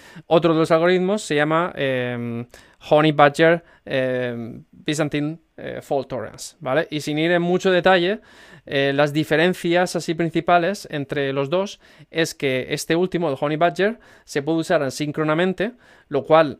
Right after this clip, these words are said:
reduce la necesidad de acordar, eh, en qué instante están pasando las cosas, y también en que no requieren la elección de un líder. En el Practical Byzantine Fault Tolerance hay que elegir un líder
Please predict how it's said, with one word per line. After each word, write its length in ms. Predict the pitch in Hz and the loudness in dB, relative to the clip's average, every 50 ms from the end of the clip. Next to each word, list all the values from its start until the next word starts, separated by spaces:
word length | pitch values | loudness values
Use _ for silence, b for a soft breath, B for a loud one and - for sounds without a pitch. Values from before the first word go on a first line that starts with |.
| _ - | _ -10
reduce 840 | 147 147 139 - 143 139 139 156 160 - - - 147 135 127 - - | -8 -6 -4 -4 -4 -2 -2 -2 -4 -4 -4 -2 -2 -2 -2 -6 -8
la 520 | - 143 131 127 127 127 127 123 120 120 120 | -6 -4 -2 -2 0 0 0 -2 -2 -4 -6
necesidad 800 | 120 123 127 131 135 131 - 139 131 - 139 135 135 139 139 147 | -6 -6 -6 -6 -6 -6 -6 -8 -8 -6 -2 0 2 4 4 4
de 80 | 143 139 | 2 0
acordar, 580 | 131 - 139 139 139 139 143 139 135 - 85 - | 0 0 0 2 2 2 2 0 -4 -10 -12 -8
eh, 340 | 147 131 127 127 127 117 78 | -8 -6 -4 -4 -6 -6 -6
en 140 | 147 147 143 | -6 -6 -4
qué 100 | - 160 | -4 -4
instante 440 | 156 143 - - 160 160 156 - 143 | -4 -4 0 0 0 2 0 -2 -6
están 200 | - - 143 135 | -6 -6 -8 -8
pasando 280 | - 131 - 139 139 | -8 -8 -8 -4 -4
las 140 | 139 147 - | -4 -4 -2
cosas, 460 | - - 208 196 - 226 247 - - B B B B B B B B 151 B | -2 -2 0 0 0 -2 -4 -4 -10 B B B B B B B B -16 B
y 180 | - 170 175 165 | -2 -2 0 2
también 340 | 165 160 156 165 175 185 | 2 2 2 2 0 0
en 100 | 196 185 | 0 0
que 180 | - - 170 151 | 0 0 0 0
no 220 | 147 151 156 165 | 2 2 2 2
requieren 400 | 165 175 160 - 165 160 170 170 | 2 0 -2 -2 0 0 2 4
la 60 | 165 151 | 4 4
elección 520 | 147 143 143 - - 156 156 160 160 151 | 2 2 -2 -2 -2 0 0 2 0 0
de 100 | 147 143 | 0 0
un 160 | 139 139 135 | -2 -2 -2
líder. 380 | 123 123 117 - - - - _ _ _ - | -6 -8 -10 -12 -16 -18 -18 _ _ _ -16
En 160 | - 135 131 | -12 -10 -8
el 100 | 131 127 | -8 -4
Practical 440 | - 151 156 160 156 - 165 165 160 | 0 2 2 2 2 0 0 0 0
Byzantine 480 | 156 156 151 - 156 143 151 151 147 | 0 -2 -2 -4 -4 -4 -4 -4 -4
Fault 220 | - - 151 151 - | -2 -2 -2 0 0
Tolerance 480 | 185 180 170 180 202 190 - - - - | 0 2 2 2 0 0 -4 -8 -12 -8
hay 140 | - 156 143 | -6 -4 -4
que 120 | - 160 | -2 0
elegir 340 | 151 147 - - 151 147 143 | -2 -2 -2 -2 -4 -2 -2
un 160 | 147 147 147 | 0 0 2
líder 400 | 160 190 196 180 190 202 214 214 | 2 2 2 4 4 2 2 0